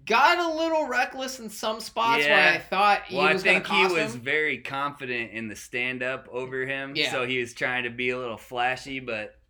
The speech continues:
Speaker 1: Yeah.
Speaker 2: he still, it worked out
Speaker 1: It
Speaker 2: for
Speaker 1: worked.
Speaker 2: him. He dominated that
Speaker 1: You
Speaker 2: fight.
Speaker 1: know, I, I was, I didn't really, I didn't really take into account his experience going into that fight because he's made so many mistakes. Um,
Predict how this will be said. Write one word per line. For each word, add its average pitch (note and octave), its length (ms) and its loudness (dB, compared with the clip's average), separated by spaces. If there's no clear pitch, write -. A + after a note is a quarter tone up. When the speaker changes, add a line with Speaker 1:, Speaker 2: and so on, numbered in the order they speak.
Speaker 1:
Yeah. D3+ 180 -2
Speaker 2:
he C3+ 80 -4
still, D3 360 -4
it D3 120 0
worked D3 300 -6
out C3+ 140 -2
Speaker 1:
It - 40 -4
Speaker 2:
for C#3+ 60 -6
Speaker 1:
worked. D#3 260 -2
Speaker 2:
him. C3 60 -4
He C3+ 80 -6
dominated A2 720 -10
that F#2 240 -16
Speaker 1:
You A#2+ 80 -6
Speaker 2:
fight. A2+ 100 -4
Speaker 1:
know, G2+ 80 -8
I, - 120 -2
I F#3+ 160 2
was, G3 420 -4
I F#3 140 4
didn't B3 360 -4
really, A#3+ 600 -4
I F3+ 80 4
didn't A3+ 160 0
really A3+ 180 -8
take A3 260 -4
into G3+ 200 -6
account F3 400 -6
his F3 160 -10
experience D#3 580 -6
going C#3 300 -10
into E3+ 220 -8
that D3 280 -8
fight C#3+ 300 -6
because F#3+ 520 -8
he's G3 260 -8
made E3 300 -4
so G#3+ 180 -8
many F#3+ 260 -6
mistakes. E3 840 -6
Um, C3+ 500 -4